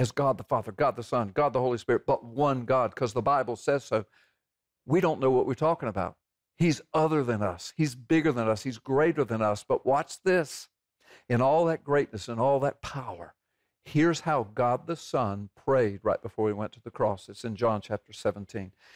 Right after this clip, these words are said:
He's praying, "Father, first, I pray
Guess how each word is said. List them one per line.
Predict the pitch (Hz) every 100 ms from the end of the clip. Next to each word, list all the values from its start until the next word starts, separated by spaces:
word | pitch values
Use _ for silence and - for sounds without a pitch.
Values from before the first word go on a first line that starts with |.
| - _
He's | 120
praying, | - _ 151 139 98 92 _ _
"Father, | 139 127 127 - _ _
first, | 139 113 - _ _ _ _ _ -
I |
pray | 117 - 117 95